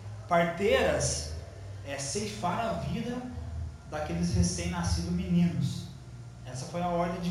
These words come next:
Faraó para, para aquelas mulheres que, que ajudavam nos partos. Ó, quando, ele falando, "Quando aquela, quando as hebreias forem ter a luz, se for menino, vocês ceifam a vida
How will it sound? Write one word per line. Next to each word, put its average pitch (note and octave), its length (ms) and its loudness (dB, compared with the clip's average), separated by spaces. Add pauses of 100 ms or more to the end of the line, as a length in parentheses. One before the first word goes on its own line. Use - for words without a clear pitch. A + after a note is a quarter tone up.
Faraó F3+ 440 4
para, - 400 -2 (200)
para D#3 140 0
aquelas F3 300 0
mulheres F3 380 2
que, F#3+ 80 -4 (360)
que F3 100 -4
ajudavam E3+ 460 2
nos - 140 -2
partos. - 460 -2 (400)
Ó, E3 280 4
quando, E3+ 760 4 (1040)
ele C3+ 220 -2
falando, D3+ 420 0 (460)
"Quando F3+ 360 0
aquela, E3+ 520 0
quando E3 200 -4
as E3+ 220 0
hebreias E3 680 0
forem D#3+ 420 -2
ter D#3 140 -6
a C#3+ 80 -2
luz, F#3 680 -2
se - 220 -4
for G#3 240 0
menino, G3 420 0
vocês - 680 -4 (160)
ceifam G#3 440 -2
a F3+ 40 -6
vida F3+ 260 -4